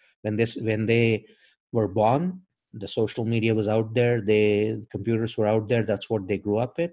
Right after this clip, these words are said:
And it's amazing to see, uh, the amount of clarity some of these twenty, people in their twenties have.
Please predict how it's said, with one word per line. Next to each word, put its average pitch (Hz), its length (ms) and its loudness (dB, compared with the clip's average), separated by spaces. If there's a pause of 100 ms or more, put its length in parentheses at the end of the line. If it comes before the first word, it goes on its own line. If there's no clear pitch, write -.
(140)
And 120 100 -2
it's 127 200 -2
amazing 147 460 0
to 107 60 -8
see, 120 340 0
uh, 110 80 0
the 107 120 0
amount 113 300 -2
of - 140 -12
clarity 104 600 -2 (260)
some 117 160 -6
of 98 140 -6
these 98 180 -4
twenty, 107 600 -4 (180)
people 120 260 -2
in 104 80 -2
their 101 100 0
twenties 98 480 -6
have. 92 240 -6